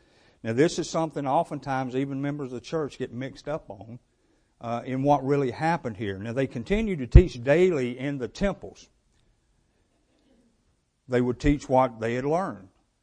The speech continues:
It was nothing uncommon for Jesus,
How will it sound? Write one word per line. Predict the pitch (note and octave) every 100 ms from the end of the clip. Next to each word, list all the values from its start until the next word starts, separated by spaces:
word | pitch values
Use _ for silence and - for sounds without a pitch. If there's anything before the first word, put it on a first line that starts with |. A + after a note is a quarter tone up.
| _ _ _
It | -
was | B2+ B2
nothing | D3 D3 C#3+
uncommon | C3+ A2+ A#2+ A2+ D3
for | D3 A#2+
Jesus, | A2 A#2 B2 D3+ -